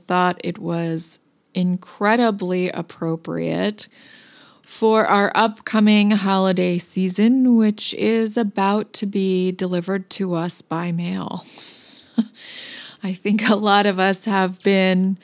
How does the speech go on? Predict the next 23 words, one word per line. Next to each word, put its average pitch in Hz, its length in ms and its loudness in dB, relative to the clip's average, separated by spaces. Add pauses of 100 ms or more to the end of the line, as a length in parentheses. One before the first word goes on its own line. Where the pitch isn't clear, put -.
(540)
spending 233 600 4
time 226 500 4
preoccupied 190 960 2
with 175 240 -2
shipping, 214 680 4
packages, 196 880 0
delivery 180 640 0
dates, 170 640 -2
and 165 180 -6
that 165 220 -8
kind 165 180 -8
of 165 100 -12
thing. - 380 -8
So 170 480 2
in 262 220 2
that 269 280 0
spirit, 180 580 -2 (600)
I 196 220 2
offer 190 500 0
up 170 300 0 (320)
In 214 400 6
Transit 175 960 -2 (320)
by 170 540 0